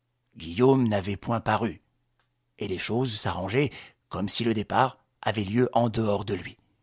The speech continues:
Or, trente secondes ne s'étaient pas écoulées que Raoul, qui s'acheminait aussi vers la gare, frappé par une idée subite, se mit à courir,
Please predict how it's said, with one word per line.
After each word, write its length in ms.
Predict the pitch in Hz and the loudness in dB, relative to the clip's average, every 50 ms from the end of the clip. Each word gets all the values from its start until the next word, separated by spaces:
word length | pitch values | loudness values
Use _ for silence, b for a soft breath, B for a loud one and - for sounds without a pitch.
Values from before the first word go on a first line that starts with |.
| _ _ _ _ _ _ _ _ _ _ _ _ _ _ _ _ _ _ _ _ _ _ _ _ _ _ _ _ _ _ _ - | _ _ _ _ _ _ _ _ _ _ _ _ _ _ _ _ _ _ _ _ _ _ _ _ _ _ _ _ _ _ _ 2
Or, 500 | 170 180 143 104 - - - - - - _ _ _ _ _ _ _ _ _ B B B B B | 4 4 6 4 2 -4 -12 -16 -18 -20 _ _ _ _ _ _ _ _ _ B B B B B
trente 320 | - - - 185 240 240 - | 0 4 8 8 8 8 6
secondes 560 | - - - 185 180 185 190 160 110 - - | 4 6 6 6 6 6 6 4 4 2 -4
ne 120 | - 143 151 | -10 -2 0
s'étaient 280 | - - - - 90 | 0 0 0 -2 -6
pas 240 | - - - - 95 | -8 -8 -6 -4 -4
écoulées 480 | 113 117 - - 180 196 220 226 202 b b b b b b b _ _ _ _ _ _ _ | -4 -4 -2 0 2 4 4 2 2 b b b b b b b _ _ _ _ _ _ _
que 180 | - 143 120 107 | -2 0 0 0
Raoul, 480 | - 123 165 156 175 226 247 226 165 - - _ _ _ _ | 2 4 6 6 6 6 6 6 4 2 0 _ _ _ _
qui 160 | - - 90 | -10 -8 -6
s'acheminait 640 | 85 - - - - - 95 107 127 127 143 135 - | -4 -4 -4 -4 -4 -2 -2 0 2 2 2 2 0
aussi 300 | 131 131 - - 233 196 | -2 -4 -2 -2 -2 -2
vers 180 | - 113 95 82 | -2 -2 -4 -4
la 120 | 101 110 | -4 0
gare, 260 | 113 175 196 220 202 B B B B B B B B _ _ _ _ _ _ _ _ _ _ | 2 2 4 4 2 B B B B B B B B _ _ _ _ _ _ _ _ _ _
frappé 680 | _ - - - 101 113 - - - - 160 107 85 - - _ _ _ | _ -10 -4 0 2 2 2 2 2 0 0 0 0 -4 -12 _ _ _
par 200 | - 80 - - | -4 -2 -2 -2
une 160 | 101 95 107 175 | -2 2 4 4
idée 280 | 202 143 - 175 117 | 4 8 6 6 6
subite, 440 | - - - 175 196 233 226 - B B B B B B B B _ B B B B | 6 2 -2 0 0 -2 -2 -4 B B B B B B B B _ B B B B
se 160 | - - 151 | 4 6 8
mit 200 | 165 233 240 - - | 8 8 8 8 4
à 80 | 196 | 2
courir, 500 | - - 240 208 190 147 110 - - - | 4 6 6 8 8 6 4 2 -4 -8